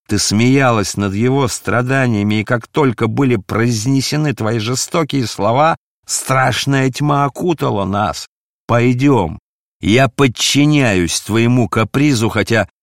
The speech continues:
лучше было бы остаться на Голгофе и молиться». «Молиться, когда Бог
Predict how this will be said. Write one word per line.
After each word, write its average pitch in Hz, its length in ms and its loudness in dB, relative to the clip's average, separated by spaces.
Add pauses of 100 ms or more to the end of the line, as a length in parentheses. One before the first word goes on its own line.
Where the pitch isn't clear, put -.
(160)
лучше 127 540 2
было 107 300 2
бы 95 160 2
остаться 123 560 0
на 123 140 4
Голгофе 120 760 0
и 92 80 0
молиться». 110 680 0 (500)
«Молиться, 120 1040 -2
когда 117 480 -4
Бог 117 540 -4